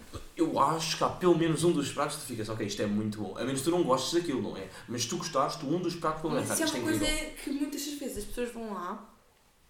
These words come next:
Speaker 2: e fingem, pá, não sei, se calhar isto sou só eu que não, se calhar não consigo apreciar aquilo,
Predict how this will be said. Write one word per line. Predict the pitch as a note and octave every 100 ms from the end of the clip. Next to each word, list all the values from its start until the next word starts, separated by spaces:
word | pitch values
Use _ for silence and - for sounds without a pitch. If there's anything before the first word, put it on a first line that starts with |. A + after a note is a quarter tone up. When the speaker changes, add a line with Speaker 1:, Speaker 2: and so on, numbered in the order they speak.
| _ _ - _ _ -
Speaker 2:
e | B3
fingem, | - F4 D#4+ -
pá, | B3 G3+
não | A#3
sei, | C4 G#3
se | -
calhar | A#3+
isto | A#3+ B3+
sou |
só | B3 A3 G3
eu | G#3+
que | G#3+
não, | G#3 G#3 G#3 F#3+ F#3 F#3 F#3 F3+
se |
calhar | G3+ G3
não |
consigo | G3+ G3
apreciar | G3+ - G3 F#3+
aquilo, | F#3 F#3